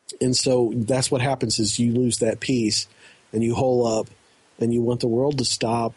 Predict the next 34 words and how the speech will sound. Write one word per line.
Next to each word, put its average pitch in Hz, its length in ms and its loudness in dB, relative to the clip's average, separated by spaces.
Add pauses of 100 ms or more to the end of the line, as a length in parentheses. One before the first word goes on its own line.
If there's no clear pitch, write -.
and 113 140 0
you 110 80 0
just 127 300 -2
want 131 120 0
to 139 60 0
be 127 180 0
able 127 160 0
to 139 60 0
get 131 180 0
over 113 360 2
it, 107 100 2
and 101 120 -2
it's - 160 -4
gonna 117 180 -2
take 113 300 -2
whatever 120 360 0
amount 123 260 0
of 123 80 0
time 123 260 -2
it's 113 120 -2
gonna 117 240 0
take, 104 420 -2 (600)
and 120 120 -2
you 123 80 0
have 139 160 -2
to 113 100 0
deal 135 220 0
with 120 160 -2
all 139 280 -2
of 117 80 -6
the 117 60 0
trauma 139 440 -2
of 110 260 -4
it 98 100 -2